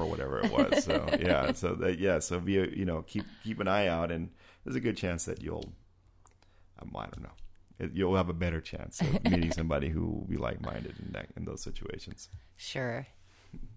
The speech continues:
Speaker 2: That's good advice.
Speaker 1: I hope so. I hope so. I hope they had fun. I haven't gotten the full report on that yet.
Speaker 2: Yeah.
Speaker 1: But, uh, he said that they had a good time. So whatever that entailed for them, I'm, I'm sure it was great.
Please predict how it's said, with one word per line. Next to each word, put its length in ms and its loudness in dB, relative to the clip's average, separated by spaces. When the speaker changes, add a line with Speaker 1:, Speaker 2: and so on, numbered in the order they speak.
Speaker 2:
That's 180 -2
good 160 -2
advice. 540 -6
Speaker 1:
I 340 2
hope 220 0
so. 480 0
I 80 0
hope 220 -2
so. 100 -4
I 60 0
hope 160 2
they 80 2
had 180 0
fun. 240 0
I 40 6
haven't 220 4
gotten 220 2
the 60 -4
full 160 0
report 360 6
on 100 -6
that 200 -6
yet. 280 -6
Speaker 2:
Yeah. 300 -2
Speaker 1:
But, 240 2
uh, 80 2
he 140 -2
said 200 -4
that 100 -4
they 60 -4
had 120 -2
a 40 -6
good 180 -6
time. 280 -6
So 280 -8
whatever 300 4
that 140 2
entailed 320 -4
for 120 8
them, 300 0
I'm, 260 -6
I'm 120 -4
sure 160 0
it 60 2
was 100 -2
great. 320 -4